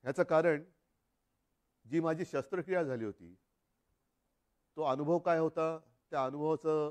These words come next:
एक वर्णन नाही मी करत बसणार, पण त्याच्यानंतरचे दोन तीन महिने हे फार विचित्र होते. मी कोणालाही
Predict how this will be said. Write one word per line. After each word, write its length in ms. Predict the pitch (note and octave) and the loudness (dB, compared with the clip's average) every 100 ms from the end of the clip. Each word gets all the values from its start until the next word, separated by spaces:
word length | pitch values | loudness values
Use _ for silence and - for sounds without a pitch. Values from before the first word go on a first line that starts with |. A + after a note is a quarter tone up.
| D3+ | -6
एक 160 | C#3+ C3+ | -12 -4
वर्णन 260 | B2+ D3+ | -2 -2
नाही 120 | E3+ | -6
मी 80 | E3 | -8
करत 200 | C#3 A#2 | -6 -8
बसणार, 320 | G#2+ G#2 B2 D#3+ _ _ _ _ _ _ _ _ - | -6 -10 -10 -14 _ _ _ _ _ _ _ _ -6
पण 120 | D#3+ | -4
त्याच्यानंतरचे 720 | C#3 C3 F3+ E3+ D#3+ E3+ F3 | -2 0 0 -2 -2 -2 -2
दोन 220 | C#3 C3+ | -2 -4
तीन 300 | C3 F#3 F3+ | -4 -10 -10
महिने 460 | C3 B2 C3+ D#3 A#2+ C#3 _ _ _ _ _ _ _ _ | -12 -6 -4 -2 -4 -6 _ _ _ _ _ _ _ _
हे 60 | F3 | -6
फार 200 | F#3+ E3+ | -2 -2
विचित्र 340 | D#3 G#3+ F#3+ | -2 -4 0
होते. 320 | D3+ A#2+ A2 C3 _ _ _ _ _ _ C#3 | 0 0 -6 -10 _ _ _ _ _ _ -10
मी 120 | D#3 | -6
कोणालाही 560 | D#3+ D#3 F3 F3 D#3 | -2 0 0 0 0